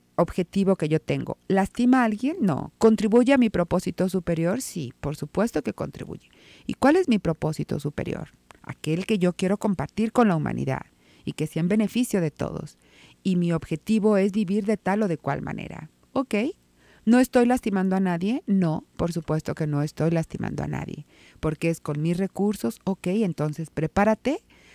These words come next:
para que todas las puertas de las mil o dos mil o un millón de posibilidades se empiecen a abrir. Pero para eso necesito tener fe.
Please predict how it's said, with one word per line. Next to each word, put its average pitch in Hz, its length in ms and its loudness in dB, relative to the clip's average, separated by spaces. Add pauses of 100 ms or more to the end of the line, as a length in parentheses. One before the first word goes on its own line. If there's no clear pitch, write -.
(200)
para 190 380 4 (560)
que 175 100 2
todas 294 380 4
las 214 160 2
puertas 170 480 2
de 147 100 -4
las 143 260 -6 (120)
mil 208 500 4 (140)
o 156 140 0
dos 147 280 0
mil 185 400 2
o 165 140 6
un 175 160 4
millón 170 320 2
de 156 80 0
posibilidades 156 800 -4 (160)
se - 160 0
empiecen 151 420 -2
a - 60 -4
abrir. - 260 -8 (320)
Pero 214 220 4
para 220 260 4
eso 240 400 -2 (260)
necesito 214 540 -2
tener 147 300 -4
fe. - 280 -14